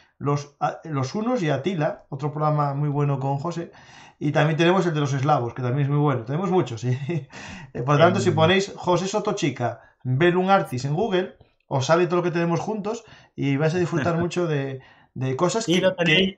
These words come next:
Speaker 1: que
Speaker 2: en el libro, en los visigodos
Speaker 1: No,
Speaker 2: con el
Speaker 1: eso
Speaker 2: grupo
Speaker 1: va ahora,
Speaker 2: de
Speaker 1: eso va ahora, lo iba a decir yo
Speaker 2: Mira,
Speaker 1: ahora.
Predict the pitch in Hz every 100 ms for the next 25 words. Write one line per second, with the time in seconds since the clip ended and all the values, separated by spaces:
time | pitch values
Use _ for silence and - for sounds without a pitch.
0 | - 185 190 190 202 202 160 117 131 143
1 | 151 156 165 175 180 165 165 170 180 180
2 | 147 139 143 170 147 123 127 139 160 156
3 | 160 139 123 123